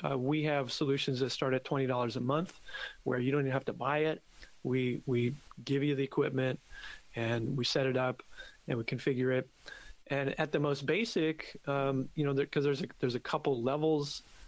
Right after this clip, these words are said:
of, of system. One's the, you know, full-on hardware firewall, and then a step down from that is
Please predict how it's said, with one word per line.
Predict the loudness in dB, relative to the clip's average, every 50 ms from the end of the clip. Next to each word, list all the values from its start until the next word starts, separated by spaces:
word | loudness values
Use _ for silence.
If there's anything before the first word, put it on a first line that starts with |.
| -16 -8 -4
of, | -2 0 0 0 -2 -4 -2
of | -4 -2 -2
system. | 0 0 0 0 2 0 0 2 2 2
One's | 2 2 2 0 -2 0
the, | 0 0 0 0 0
you | -2 -2
know, | -2 -2 -2
full-on | -2 -2 0 2 2 2 2 0 0 0
hardware | 0 0 0 2 2 0 0
firewall, | 0 0 2 2 2 4 2 2 2 2 0 -2 -4 -8 -16 -16 -16 -16 -8 -4
and | 0 0
then | 0 0
a | 0
step | -2 -2 0 -2 -2 0
down | 0 0 2 2 0 0
from | 0 0 0
that | 2 2 0 2
is | 2 0 0 0 -4 -10